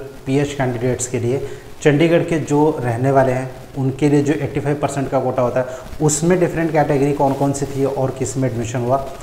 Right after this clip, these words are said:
कितना cut off गया, टू थाउजेंड ट्वेंटी वन में क्या रहेगा, Expert की analysis क्या कहती है, Complete file आप लोगों के साथ share करने वाले हैं। You please stay tuned with Medca Wing। Channel अगर पहली बार visit कर रहे हैं आप लोग तो channel को subscribe जरूर कर लीजिए,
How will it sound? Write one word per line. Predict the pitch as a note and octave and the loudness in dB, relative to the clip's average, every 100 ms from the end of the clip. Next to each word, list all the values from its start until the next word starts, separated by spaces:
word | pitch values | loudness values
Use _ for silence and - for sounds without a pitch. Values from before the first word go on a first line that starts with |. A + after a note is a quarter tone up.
| - - - | -18 -10 -2
कितना | D#3 F3 | 4 6
cut | F3 D#3+ | 6 4
off | D#3 C3 | 4 4
गया, | D3+ D#3+ - - - - | 2 0 -8 -14 -10 -2
टू | D#3 | 2
थाउजेंड | D#3+ F3 | 4 2
ट्वेंटी | E3 D3+ | 2 2
वन | D#3+ | 2
में | D#3+ D#3 | 2 4
क्या | D3+ | 4
रहेगा, | D3+ D3+ D3+ | 6 4 2
Expert | D3 - D3+ | 0 0 0
की | C#3+ | 2
analysis | C3+ C3+ C3 D#3+ - | 2 2 0 -2 0
क्या | D3+ | 2
कहती | C3+ C3+ C3+ | 2 0 0
है, | C#3+ C#3 - | -2 -2 -4
Complete | C#3 F3 F3+ | 0 0 2
file | E3+ D#3+ | 4 4
आप | D3+ | 2
लोगों | D#3 | 0
के | D3 | 0
साथ | D#3 | -2
share | - D3 | -2 -2
करने | C#3+ C#3+ | -2 0
वाले | C3+ C3 | 2 0
हैं। | C3 - - - | -2 -6 -14 0
You | C#3 C3+ | 2 4
please | E3 D3+ | 2 0
stay | - C#3+ | -2 -2
tuned | C3+ B2 | 0 0
with | A#2 B2 | 0 -2
Medca | A#2+ C#3 | 0 0
Wing। | D#3 F3 - - - - | 0 -2 -6 -16 -18 -2
Channel | E3 E3 E3+ | 2 4 4
अगर | D#3+ D#3 | 4 2
पहली | D#3 D3 | 2 4
बार | D3+ | 4
visit | C#3 C3+ C3+ | 4 0 2
कर | C#3+ | 2
रहे | C#3 | 4
हैं | C3 | 2
आप | C3 | 2
लोग | D3 - - - | 0 -2 -10 -6
तो | C#3 | -4
channel | - C#3 C3 C#3 | -2 0 0 0
को | D3 | -2
subscribe | - - - E3+ | -4 -4 0 2
जरूर | D#3 D#3 | 2 2
कर | D3+ | 2
लीजिए, | C3+ D3+ | 2 0